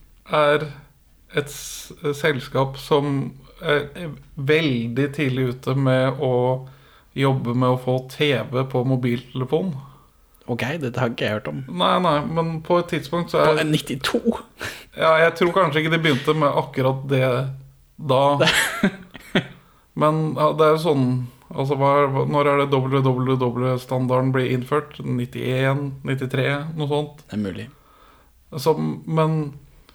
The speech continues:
Speaker 1: så de blir, eh, de er frem til sånn to tusen og to markedsdominerende i alt av sånn media på telefonen.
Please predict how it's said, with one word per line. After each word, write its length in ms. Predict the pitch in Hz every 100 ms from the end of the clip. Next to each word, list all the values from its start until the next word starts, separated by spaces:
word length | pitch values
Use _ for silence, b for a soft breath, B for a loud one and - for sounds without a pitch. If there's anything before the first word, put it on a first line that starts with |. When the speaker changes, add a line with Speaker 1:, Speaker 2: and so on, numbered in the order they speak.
| b b _ _ _ _
Speaker 1:
så 160 | -
de 180 | 147 156
blir, 300 | 156 160 156
eh, 380 | 147 - 151 143
de 120 | 143 147
er 80 | 151
frem 240 | 147 131 127
til 240 | 143 139
sånn 240 | 139 127 123
to 160 | 131
tusen 320 | 127 123 - 123
og 80 | 123
to 400 | 131 135 139 156 151
markedsdominerende 2750 | 147 135 135 - - 113 - - - - - - _ _ _ - 156 135 131 127 127 127 123 127 131 131 131
i 280 | 135 127 127
alt 360 | - 123 123 -
av 160 | 127 120
sånn 380 | 120 117 117 131 - _ b b b b b b
media 540 | - 127 120 117 123 123
på 300 | 123 123 113
telefonen. 720 | 127 127 123 117 139 135 -